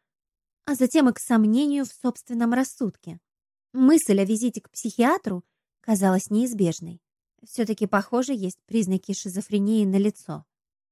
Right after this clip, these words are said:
Внезапно чья-то рука коснулась моего плеча, и, вскрикнув от страха, я обернулась, выронив смартфон из рук. Но передо мной стоял не монстр. Это был всего лишь хозяин квартиры с неизвестными мне людьми, стоявшими позади него.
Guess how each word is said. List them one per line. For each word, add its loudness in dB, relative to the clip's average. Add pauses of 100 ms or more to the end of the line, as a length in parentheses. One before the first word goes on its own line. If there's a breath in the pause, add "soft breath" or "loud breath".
(320)
Внезапно 6
чья-то 2
рука 4
коснулась 0
моего 2
плеча, 0 (320)
и, 4
вскрикнув 4
от 4
страха, 2
я 6
обернулась, 4 (140)
выронив 6
смартфон 0
из 0
рук. -2 (400)
Но -6
передо 0
мной 0
стоял -4
не -4
монстр. -8 (340)
Это -6
был -2
всего -2
лишь -6
хозяин -4
квартиры -6
с -10
неизвестными -4
мне -2
людьми, -2 (240)
стоявшими -4
позади -4
него. -6